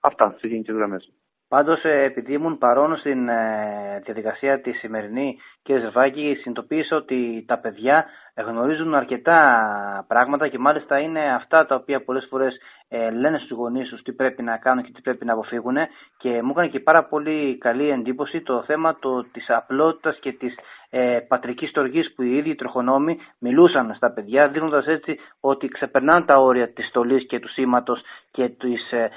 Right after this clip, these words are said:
Speaker 2: και του όπλου που έχουν μαζί τους και έρχονται πολύ κοντά σε παιδιά μικρής ηλικίας, δείχνοντάς τους με πάρα πολύ απλά βήματα και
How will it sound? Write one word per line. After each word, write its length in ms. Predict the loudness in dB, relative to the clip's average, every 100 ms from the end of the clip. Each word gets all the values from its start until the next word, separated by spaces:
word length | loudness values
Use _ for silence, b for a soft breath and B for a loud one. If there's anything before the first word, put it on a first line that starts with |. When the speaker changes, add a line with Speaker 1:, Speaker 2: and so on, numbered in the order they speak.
| B
Speaker 2:
και 120 | -10
του 140 | -2 6
όπλου 320 | 6 6 -2
που 100 | 2
έχουν 240 | 2 2 0
μαζί 340 | 0 0 -2
τους 160 | -2 -2
και 80 |
έρχονται 240 | 0 0 -2
πολύ 240 | 0 2
κοντά 360 | 2 4 6 6
σε 160 | 4
παιδιά 340 | -6 -2 0 0
μικρής 320 | 0 -2 -2
ηλικίας, 440 | -4 -6 -4 -4
δείχνοντάς 420 | -4 -8 -2 0 0
τους 120 | -4
με 60 | 0
πάρα 260 | 4 4
πολύ 180 | 2 -2
απλά 320 | 0 4 4
βήματα 360 | 4 2 0 0
και 180 | -6